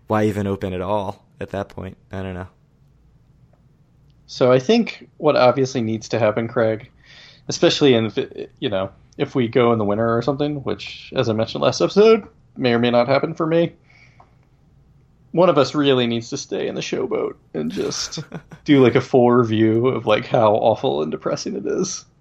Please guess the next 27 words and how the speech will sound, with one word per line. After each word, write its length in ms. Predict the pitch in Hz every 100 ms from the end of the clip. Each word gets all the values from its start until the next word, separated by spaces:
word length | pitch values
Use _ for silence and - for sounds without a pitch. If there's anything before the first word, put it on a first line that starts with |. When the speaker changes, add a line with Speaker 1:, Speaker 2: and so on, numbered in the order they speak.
| _ _ _ _ - _ _ _ _ _ _ -
Speaker 1:
Especially 480 | - 131 127 127
in 60 | 110
the 80 | 101
winter? 440 | 101 - 139 147
That 320 | 143 135 135 -
sounds 420 | 160 160 135 127
Speaker 2:
Yeah, 120 | 123
especially 680 | 113 147 - 180 156 - 139
in 80 | 123
the 60 | 113
winter. 280 | 107 104 -
At 80 |
least 220 | 180 262 302
in 80 |
the 80 | 240
summer, 340 | 185 156 185 165
I'm 120 | 131
sure 240 | - 143
they 200 | 127 123
have, 180 | 123 120
like, 180 | 117 -
pretty 260 | - 120 120
decent, 500 | 117 110 120 110 - _ _
uh, 500 | 110 98 95 95 101 - _ _ _ _ _ _ _ _ _ _ _ _ _ _
like, 240 | - 117 - -
room 260 | 123 120
occupancy. 680 | 123 113 135 131 127 139 139